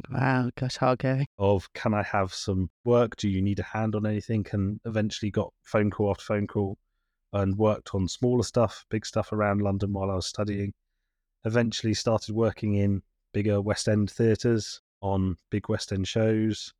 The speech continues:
Speaker 2: So study in the daytime, working on a show in the evening. Um, I then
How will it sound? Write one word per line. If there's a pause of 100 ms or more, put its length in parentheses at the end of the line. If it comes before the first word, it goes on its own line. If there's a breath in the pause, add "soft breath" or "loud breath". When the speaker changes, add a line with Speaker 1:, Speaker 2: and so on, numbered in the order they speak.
(340)
Speaker 2:
So
study
in
the
daytime, (440)
working
on
a
show
in
the
evening. (720)
Um, (140)
I
then